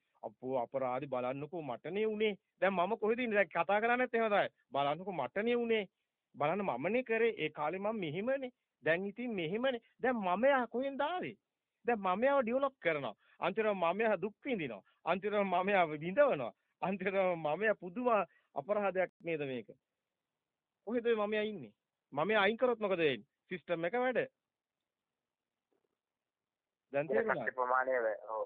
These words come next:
Speaker 2: ඔව්.
Speaker 1: දැන් වි-, විඳවන කෙනා නැති වෙනවා. අන්න දුකෙන් මිදෙනවා.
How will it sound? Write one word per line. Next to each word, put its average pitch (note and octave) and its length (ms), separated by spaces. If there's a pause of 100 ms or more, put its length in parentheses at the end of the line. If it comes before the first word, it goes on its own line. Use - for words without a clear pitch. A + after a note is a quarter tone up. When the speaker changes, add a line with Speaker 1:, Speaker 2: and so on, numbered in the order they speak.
Speaker 2:
ඔව්. G2 180 (640)
Speaker 1:
දැන් F3 320
වි-, E3+ 160
විඳවන G#3 380
කෙනා A#3+ 260
නැති A3+ 240
වෙනවා. D3 280
අන්න F3+ 320
දුකෙන් G#3 260
මිදෙනවා. C#3+ 360